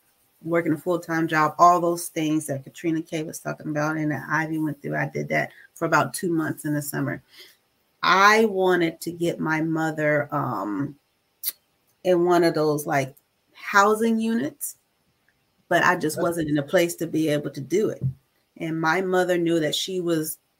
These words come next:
Speaker 1: she, my mother suffered from mental illness, so she knew she was starting to come down with a bad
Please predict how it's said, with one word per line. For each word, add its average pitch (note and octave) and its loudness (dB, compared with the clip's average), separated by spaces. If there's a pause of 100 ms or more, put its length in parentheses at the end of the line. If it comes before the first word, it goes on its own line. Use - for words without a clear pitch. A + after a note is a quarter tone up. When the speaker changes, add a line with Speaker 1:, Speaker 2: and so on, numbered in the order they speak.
(360)
Speaker 1:
she, - -6 (100)
my F3 2
mother G#3 4
suffered F#3+ -4
from E3+ -4
mental E3+ -4
illness, F3+ 0
so D#3 -2
she G#3 -4
knew F#3+ 0
she F#3 -4
was E3 -2
starting D#3 0
to - -10
come E3+ -4
down F3 0
with F3+ 4 (140)
a D#3 0 (100)
bad E3 -2